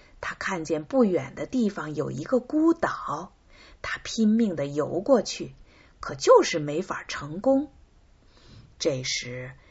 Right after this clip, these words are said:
一个巨浪打来，把他冲到了沙滩上。他被摔得全身的关节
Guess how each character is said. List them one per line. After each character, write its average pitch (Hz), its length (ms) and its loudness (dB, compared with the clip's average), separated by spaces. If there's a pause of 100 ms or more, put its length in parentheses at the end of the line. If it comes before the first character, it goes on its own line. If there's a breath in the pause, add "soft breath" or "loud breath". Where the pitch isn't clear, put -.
(120)
一 143 180 -10
个 185 140 0
巨 233 400 0
浪 196 340 -2
打 - 160 -8 (160)
来， 131 460 -8 (340 soft breath)
把 - 180 -8
他 - 200 -8
冲 170 380 -6
到 143 180 -2
了 120 100 -6
沙 - 320 -4
滩 208 400 0
上。 - 180 -6 (1300 soft breath)
他 - 200 -4
被 156 180 -4
摔 165 400 0
得 151 140 -2
全 151 340 -6
身 294 220 0
的 320 100 4
关 294 340 4
节 302 460 0